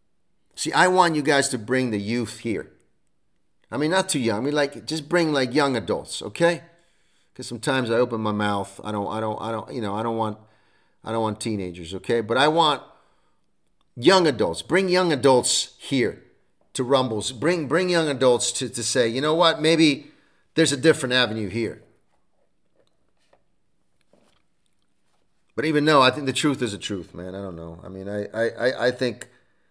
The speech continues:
I'd rather have a child hear the truth and go, "This is how it is. Life is tough. You're gonna roll your sleeves.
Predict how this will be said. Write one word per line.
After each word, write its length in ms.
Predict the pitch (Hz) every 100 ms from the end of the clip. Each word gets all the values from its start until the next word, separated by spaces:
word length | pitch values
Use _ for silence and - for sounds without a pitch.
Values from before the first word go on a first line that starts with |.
| _ _ _ _ _ _ _ _ _ -
I'd 80 | 120
rather 280 | 147 143
have 220 | 131 131 117
a 60 |
child 560 | - - 127 120 113 107
hear 200 | 120 110
the 80 | 92
truth 600 | - 113 95 - - - - _ _ _ _ _ _ _ _ _ _ _ _ _ _ _ _ _ _ _ _ _
and 140 | 98
go, 80 | 98
"This 240 | 98 104
is 60 | 98
how 220 | 101 87
it 40 | 76
is. 320 | 50 - - 92
Life 240 | 85 87
is 140 | 120
tough. 340 | - 90 104 - _ _ _ _ _ _ - _ _ _
You're 120 | 90
gonna 180 | 92 95
roll 240 | 85 92 104
your 100 | 113
sleeves. 640 | - 110 113 117 -